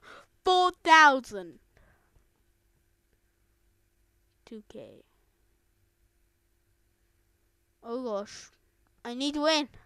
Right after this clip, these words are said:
<laughs> I'm gonna get to the top leaderboard, guys.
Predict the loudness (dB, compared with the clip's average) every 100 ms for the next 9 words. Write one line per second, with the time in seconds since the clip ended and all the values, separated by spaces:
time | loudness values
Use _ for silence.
0 | _ -20 _ -18 -18 -20 -20 0 2 8
1 | 8 10 6 4 2 -2 -6 -2 -4 6
2 | 12 12 12 8 2 2 2 2 2 0
3 | 0 -6 -8 -6 -4 -4 -6 -14